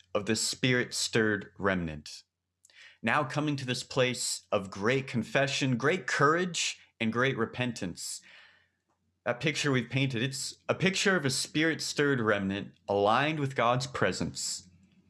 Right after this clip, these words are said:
in worship when they build the altar, right? And they're worshiping. There are people with a red hot faith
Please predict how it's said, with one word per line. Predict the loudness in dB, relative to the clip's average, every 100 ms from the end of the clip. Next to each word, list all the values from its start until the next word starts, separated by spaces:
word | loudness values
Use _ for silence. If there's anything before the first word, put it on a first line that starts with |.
| _ -20 -20 _ 0
in | 4 6
worship | 6 6 2 0 -4 -14 -20 _ _ _ -2
when | 2
they | 2
build | 4 2 2
the | 0
altar, | 0 0 0
right? | 0 -2
And | -4
they're | -4
worshiping. | -2 -2 -6 -6 -10 -10 _ _ -20 -20 -20 -8 0
There | 2
are |
people | 2 0 2 4
with | 4 4
a |
red | 4 6 6 4 0
hot | -4 0 4 4 0 -12
faith | -2 0 0 -2 -12 -14